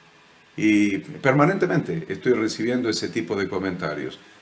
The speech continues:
Nos cuesta muchísimo hacer el cambio necesario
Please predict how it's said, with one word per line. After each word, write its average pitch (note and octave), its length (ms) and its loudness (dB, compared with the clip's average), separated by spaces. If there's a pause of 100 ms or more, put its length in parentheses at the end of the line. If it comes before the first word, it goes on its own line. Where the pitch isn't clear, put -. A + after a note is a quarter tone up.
(120)
Nos A2 200 -6
cuesta E3+ 600 0 (380)
muchísimo A2+ 840 -2 (1080)
hacer D3+ 520 2
el A#2 300 0
cambio B2 560 4
necesario A2+ 960 0